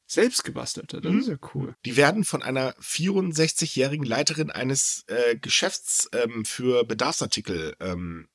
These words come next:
Speaker 2: gebastelt und in dem Automaten verkauft. Und das kommt so gut an, ähm, das funktioniert hervorragend.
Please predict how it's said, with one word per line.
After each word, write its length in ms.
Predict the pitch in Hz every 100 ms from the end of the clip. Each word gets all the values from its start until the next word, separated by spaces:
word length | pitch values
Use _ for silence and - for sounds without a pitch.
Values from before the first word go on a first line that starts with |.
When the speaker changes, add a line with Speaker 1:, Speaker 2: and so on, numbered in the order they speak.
| -
Speaker 2:
gebastelt 560 | 110 104 - 131 - - _ _ _ _ _ _ -
und 320 | 139 139 147
in 140 | 139
dem 120 | 127 123
Automaten 380 | - 120 113
verkauft. 420 | 127 160 196 - 98
Und 80 | 107
das 120 | -
kommt 260 | 160 147
so 360 | - - 190 294
gut 240 | 175 -
an, 260 | - 123 - _ _ _ _ _ _ -
ähm, 720 | 135 139 143 143 143 143 - _ _ _ _ _ _ _ _ -
das 200 | - 117
funktioniert 720 | - 135 - 123 120 123 120 - - -
hervorragend. 680 | 131 143 120 80 73 -